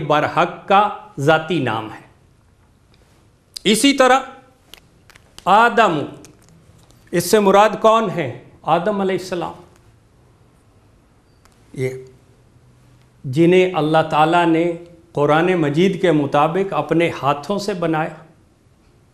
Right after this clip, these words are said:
आदम अलैहिस्सलाम तमाम इंसानों के बाप। अब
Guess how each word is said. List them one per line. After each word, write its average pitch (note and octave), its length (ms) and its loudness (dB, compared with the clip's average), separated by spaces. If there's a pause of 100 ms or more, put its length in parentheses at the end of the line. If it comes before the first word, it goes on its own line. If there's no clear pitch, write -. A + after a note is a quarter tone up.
(1080)
आदम C#3 380 -2
अलैहिस्सलाम B2 520 -12 (1200)
तमाम G#3 540 2
इंसानों G3 680 2
के A3 200 4 (160)
बाप। D#3+ 600 2 (1600)
अब F#3+ 160 4